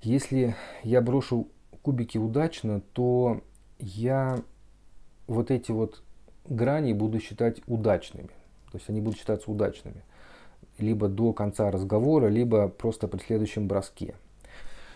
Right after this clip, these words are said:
Это два очка. Раз, два. Теперь я покупаю карту вот эту вот, которая называется "Успокойся", тоже за два очка.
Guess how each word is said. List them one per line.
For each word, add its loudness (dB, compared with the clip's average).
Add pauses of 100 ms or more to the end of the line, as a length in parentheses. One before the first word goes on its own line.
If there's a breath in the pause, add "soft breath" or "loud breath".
(500 loud breath)
Это 0
два 2
очка. -4 (180 loud breath)
Раз, -4
два. -2 (400 loud breath)
Теперь 0
я 2
покупаю -2
карту -4
вот -6
эту -2
вот, -4
которая -4
называется -2 (840)
"Успокойся", -4
тоже 0
за 2
два 2
очка. -6